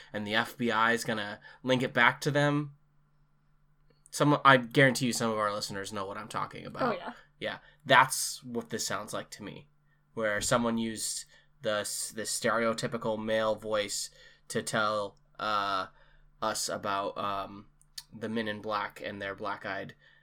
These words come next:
Speaker 1: kids.
Speaker 2: Mm-hmm. Oh, that's
Speaker 1: Yeah.
Speaker 2: part of the theory, actually, is the Men
Speaker 1: Yeah.
Speaker 2: in Black thing.
Speaker 1: Yeah.
Speaker 2: Um, so obviously, if the kids are real, they are not <laughs> normal children.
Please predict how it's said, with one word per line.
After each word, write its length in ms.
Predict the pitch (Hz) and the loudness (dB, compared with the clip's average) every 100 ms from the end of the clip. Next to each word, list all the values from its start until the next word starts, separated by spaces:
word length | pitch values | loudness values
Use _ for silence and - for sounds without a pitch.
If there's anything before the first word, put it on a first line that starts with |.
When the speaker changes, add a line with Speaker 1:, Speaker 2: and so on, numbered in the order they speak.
| _ - | _ -10
Speaker 1:
kids. 460 | - 92 - - 277 | -6 -6 -8 -6 -2
Speaker 2:
Mm-hmm. 360 | 262 269 247 254 | 0 -2 -2 -2
Oh, 100 | 277 | 2
that's 140 | 339 302 | 2 4
Speaker 1:
Yeah. 60 | |
Speaker 2:
part 140 | - 403 | 4 4
of 80 | 269 | 2
the 40 | 233 | 0
theory, 200 | 302 233 | -2 -2
actually, 380 | - - 220 180 | -4 -10 -8 -8
is 200 | - 240 | -8 -8
the 80 | 233 | -8
Men 120 | 202 | -8
Speaker 1:
Yeah. 60 | 202 | -8
Speaker 2:
in 40 | |
Black 240 | 190 - | -8 -8
thing. 220 | - 143 143 - - - - - - | -8 -6 -8 -10 -20 -20 -20 -6 6
Speaker 1:
Yeah. 220 | 240 226 | 8 10
Speaker 2:
Um, 300 | 214 202 208 - _ _ _ _ _ _ _ - _ _ - - _ _ _ _ | 6 -4 -14 -18 _ _ _ _ _ _ _ -20 _ _ -20 -20 _ _ _ _
so 200 | - 269 | -4 4
obviously, 840 | 240 226 277 269 285 277 285 302 - _ - | 6 6 2 0 -2 0 -2 -6 -12 _ -4
if 500 | 247 277 - - - - - | 4 4 4 -12 -20 -12 -8
the 80 | |
kids 240 | 277 294 254 | -4 -4 0
are 120 | 302 | 0
real, 460 | 254 208 190 220 233 | 0 -2 -2 -6 -6
they 80 | 247 | 0
are 140 | 240 247 | 4 4
not 260 | 254 240 | 2 2
<laughs> 0 | |
normal 380 | 254 247 254 247 | 0 -2 0 0
children. 500 | - 214 - 214 226 | 0 -2 -4 -6 -6